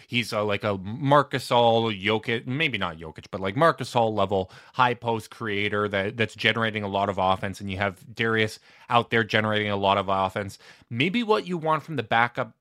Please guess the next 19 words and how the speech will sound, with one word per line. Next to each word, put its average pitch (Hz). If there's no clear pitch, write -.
guard 123
position 98
is 113
a 123
little 113
bit 113
more 104
of 95
a 101
combo 98
guard, 80
someone 107
that's 107
going 123
to 107
provide 104
some 98
secondary 120
playmaking, 135